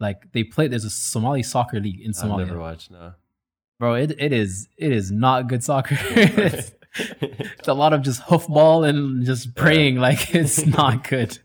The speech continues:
Speaker 2: Yo, last, last point about Finland. Their keeper is actually looking very promising. This is, uh, I'll say an R stamp. I'm calling this right now. Lucas Hradecki, who I signed in my Football Manager team for Arsenal. He's my backup keeper right now.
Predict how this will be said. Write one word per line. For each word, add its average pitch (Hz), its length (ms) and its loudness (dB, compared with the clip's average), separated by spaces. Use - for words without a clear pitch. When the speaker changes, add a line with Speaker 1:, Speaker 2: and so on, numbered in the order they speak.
Speaker 2:
Yo, 104 200 -4
last, 120 420 -2
last 110 320 -8
point 117 160 -8
about 95 180 -10
Finland. 127 420 -14
Their 85 100 -14
keeper 139 580 -14
is 78 220 -20
actually 82 440 -20
looking 82 300 -20
very 80 180 -16
promising. 98 580 -20
This 95 160 -14
is, 90 220 -12
uh, 87 280 -10
I'll 151 120 -6
say 98 180 -8
an 90 100 -6
R 107 280 -2
stamp. 143 480 -6
I'm 80 120 -14
calling 104 340 -6
this 98 160 -8
right 95 160 -8
now. 120 180 -10
Lucas 110 460 -8
Hradecki, 104 680 -10
who 82 120 -16
I 98 120 -2
signed 104 260 -8
in 85 60 -8
my 95 140 -2
Football 78 320 -12
Manager 73 280 -14
team 78 240 -20
for - 160 -20
Arsenal. 87 440 -18
He's - 140 -20
my - 200 -20
backup - 220 -20
keeper 82 220 -16
right 85 160 -12
now. 107 160 -16